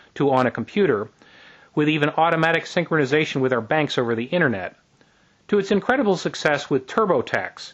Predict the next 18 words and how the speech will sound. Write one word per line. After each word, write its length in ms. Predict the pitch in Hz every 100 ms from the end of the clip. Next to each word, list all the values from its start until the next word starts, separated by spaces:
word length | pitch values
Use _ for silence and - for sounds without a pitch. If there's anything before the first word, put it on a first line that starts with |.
| - - - _
which 160 | - 147
has 120 | 151
radically 380 | 147 202 208 175
shifted 380 | - 165 - 139
the 60 |
way 260 | 131 131 131
all 240 | 170 175 180
of 80 |
us 160 | 143 -
in 80 | 135
the 160 | 127 127
U 100 | 117
S 120 | 113
prepare 400 | - 120 127 117
our 140 | 117
annual 340 | 117 110 110 117
tax 380 | - 175 - 131
returns. 580 | - 110 95 - -